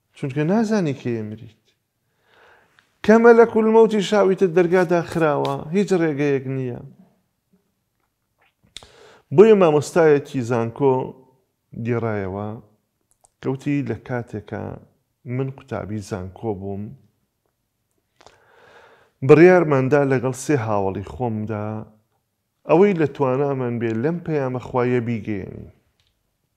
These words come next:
بۆیە یەکەم کەسێک کە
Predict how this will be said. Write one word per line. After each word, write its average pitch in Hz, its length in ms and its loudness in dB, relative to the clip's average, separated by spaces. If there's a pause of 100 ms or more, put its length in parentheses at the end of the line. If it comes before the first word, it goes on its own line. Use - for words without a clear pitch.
(920)
بۆیە 180 320 8 (120)
یەکەم 127 320 -2 (140)
کەسێک 123 500 -6
کە 131 100 -4